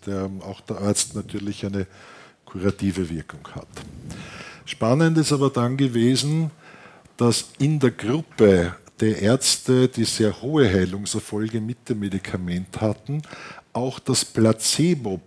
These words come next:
besser lag als das Verum in der Gruppe mit schlechtem Erfolg. Das heißt, auch der Placebo-Effekt ist jetzt kein Effekt, der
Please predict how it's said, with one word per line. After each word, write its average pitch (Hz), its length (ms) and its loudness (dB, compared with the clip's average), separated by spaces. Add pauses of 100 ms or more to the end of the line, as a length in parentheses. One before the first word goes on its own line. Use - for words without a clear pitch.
besser 120 420 0
lag 123 500 2
als 127 200 -4
das - 160 -6
Verum 113 500 2
in 117 140 -2
der 113 180 8
Gruppe 135 540 4 (480)
mit 120 120 -8
schlechtem - 440 -4
Erfolg. - 360 -14 (1300)
Das - 200 -4
heißt, 120 500 6
auch 123 140 -4
der - 160 2
Placebo-Effekt 113 1200 0
ist 107 160 -4
jetzt 110 240 0
kein 113 300 2
Effekt, - 720 0
der 98 480 4